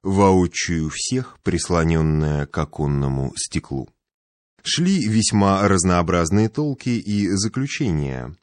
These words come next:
Иные из любопытства проникали даже в самую спальню Евдокии Петровны, чтобы видеть не только изнанку, но и самый лик явленной иконы. Все поздравляли хозяев с Божьей милостью.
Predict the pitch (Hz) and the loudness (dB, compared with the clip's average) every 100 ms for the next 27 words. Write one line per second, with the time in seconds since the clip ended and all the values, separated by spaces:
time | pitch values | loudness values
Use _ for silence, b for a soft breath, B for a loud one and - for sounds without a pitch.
0 | _ _ _ - 165 208 214 196 120 110 | _ _ _ 2 4 6 6 4 4 2
1 | 98 104 113 127 127 185 - - 139 131 | 4 4 4 2 0 -4 -6 -4 0 0
2 | b _ - 101 95 - 87 82 80 85 | b _ 2 4 2 2 0 0 0 0
3 | 80 85 87 82 - 90 82 80 85 90 | 0 0 -2 -2 -2 0 0 0 0 -2
4 | - 156 143 85 80 80 76 85 85 78 | -4 -2 0 0 0 0 -2 -2 -2 -2
5 | 82 80 85 80 90 87 85 73 80 78 | -4 -4 -6 -6 -6 -2 -2 -2 -4 -4
6 | - - - 98 101 113 120 123 123 113 | -6 -4 0 2 2 0 -2 -4 -4 -4
7 | 123 110 107 104 165 170 160 131 117 120 | 2 4 4 2 0 0 0 0 0 0
8 | 104 82 78 82 80 80 80 78 78 64 | 0 0 -2 -2 0 2 0 0 -2 -2
9 | - 147 113 78 78 76 - 92 82 80 | -2 -2 0 0 -2 -6 -8 -6 -2 -2
10 | 73 76 73 73 71 90 85 85 73 65 | -2 -2 -2 -4 -4 -6 -6 -4 -2 -4
11 | 57 - _ _ _ _ - - 113 98 | -8 -16 _ _ _ _ -10 -2 0 0
12 | 85 87 85 101 117 92 95 90 90 85 | 0 0 2 2 0 0 0 0 0 0
13 | 80 - 104 85 80 82 80 78 78 80 | -2 -4 -6 -6 -4 -4 -4 -4 -6 -4
14 | 95 95 85 73 - - 71 65 50 | -2 0 0 -4 -8 -12 -10 -10 -12